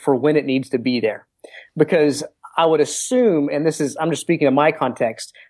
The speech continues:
uh, that when we're walking through a book, they're, they're more, more likely gonna stick with what's right in front of them. But as we continue to teach and train our leaders, once they get to a passage in Scripture where they see something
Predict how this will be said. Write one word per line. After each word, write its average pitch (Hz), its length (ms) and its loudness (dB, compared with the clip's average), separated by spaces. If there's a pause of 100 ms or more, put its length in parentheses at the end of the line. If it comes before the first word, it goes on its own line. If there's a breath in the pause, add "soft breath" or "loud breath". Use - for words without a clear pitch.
uh, 143 280 0
that 135 340 0 (440)
when 160 220 0
we're 175 140 2
walking 185 340 0
through 170 280 0
a 156 120 -2
book, 135 540 -2
they're, 175 240 0 (120)
they're 185 140 2
more, 196 220 0
more 175 160 0
likely 151 340 0
gonna 139 160 0
stick - 440 -4
with 143 180 0
what's 135 300 -2
right 147 220 -2
in 123 60 -6
front 135 280 0
of 107 100 -6
them. 104 160 -8 (460 soft breath)
But 185 400 0 (100)
as 151 180 0
we 160 120 -2
continue 180 400 0
to 143 100 2
teach 190 360 -2
and 135 120 0
train 160 260 0
our 131 160 4
leaders, 127 640 0 (280 loud breath)
once 190 240 0
they 175 140 2
get 143 540 -4 (380)
to 170 200 2
a 147 80 2
passage 156 380 -2
in 147 100 2
Scripture 160 420 -2
where 165 200 0
they 160 180 2
see 240 640 -2 (220 loud breath)
something 175 640 -2